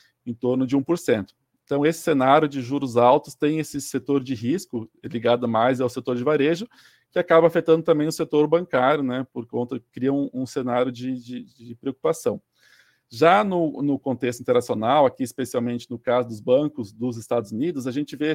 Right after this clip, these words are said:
algumas situações, eh, diferentes, né? Mas especialmente no Silicon Valley, né, Bank,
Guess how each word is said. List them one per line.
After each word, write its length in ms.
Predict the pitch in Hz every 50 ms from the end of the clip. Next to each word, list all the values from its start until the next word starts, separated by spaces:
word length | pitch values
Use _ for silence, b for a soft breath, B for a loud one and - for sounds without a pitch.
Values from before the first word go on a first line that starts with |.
| 147
algumas 260 | - 151 147 160 175 170
situações, 640 | - 165 151 - - 143 135 131 110 - - - - 120 -
eh, 120 | - 120 117
diferentes, 640 | 101 - - - 117 120 139 170 202 202 - -
né? 240 | - 110 - - 196 - _ _ _ _ _ _ _ _ _ _ _
Mas 280 | - 131 131 127 127 110
especialmente 680 | - - 147 139 - 143 131 135 139 147 143 - 143
no 100 | 127 123
Silicon 380 | 120 - - 127 117 - 127 117
Valley, 320 | 101 117 127 151 165 151
né, 240 | 123 110 113 123 123
Bank, 420 | 104 87 113 135 160 170 - _